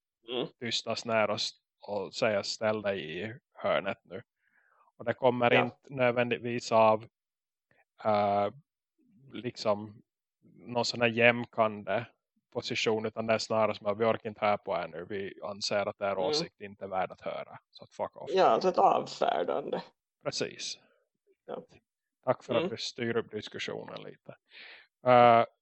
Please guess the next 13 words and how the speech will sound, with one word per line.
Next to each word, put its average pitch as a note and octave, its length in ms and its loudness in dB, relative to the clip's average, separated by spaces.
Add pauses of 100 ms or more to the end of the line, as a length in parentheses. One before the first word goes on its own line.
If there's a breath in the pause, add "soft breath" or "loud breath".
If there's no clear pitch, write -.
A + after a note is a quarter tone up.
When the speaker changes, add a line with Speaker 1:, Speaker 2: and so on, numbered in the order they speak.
(300)
Speaker 2:
nå, B2+ 300 -2
ska - 180 -12
vi B2+ 80 0
låta B2+ 220 2
den B2+ 80 0
spåra C3 400 4
ur A#2+ 100 2
nu A#2 100 0
då A2 100 -2
och A2 100 2
vända G#2+ 280 -6
på - 140 -20
den? C3 160 -16